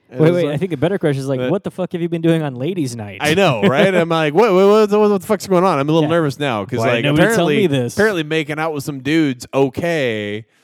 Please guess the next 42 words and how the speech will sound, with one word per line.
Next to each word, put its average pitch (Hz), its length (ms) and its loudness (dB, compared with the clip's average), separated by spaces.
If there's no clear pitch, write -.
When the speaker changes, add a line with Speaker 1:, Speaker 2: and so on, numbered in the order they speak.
Speaker 1:
Uh, 98 640 -4
I 120 100 -4
don't 127 40 0
Speaker 2:
It's 117 100 -4
Speaker 1:
buy 107 140 0
Speaker 2:
not 104 100 -4
Speaker 1:
that 95 200 -6
'cause 82 120 -6
otherwise 110 320 2
they've 113 60 -2
Speaker 2:
cheating. 110 120 -4
Speaker 1:
been 110 140 -6
making, 107 320 -10
like, 92 280 -14
uh, 87 320 -10
they've 113 120 -6
been 117 100 -6
making, 110 280 -8
like, 90 160 -14
public 110 340 -8
announcements 98 560 -12
about 87 340 -10
how 104 160 -6
she 101 160 -10
feels 104 260 -8
so 104 120 -8
bad 101 400 -8
and 92 100 -12
how 95 140 -12
the, 95 200 -10
the 95 80 -12
dude 110 360 -2
feels 113 200 -6
so 110 100 -6
bad 98 380 -10
about 95 180 -6
breaking 98 320 -10
up, 92 140 -10
like, 92 220 -16
you 95 120 -16
know, 85 240 -16
the 90 220 -10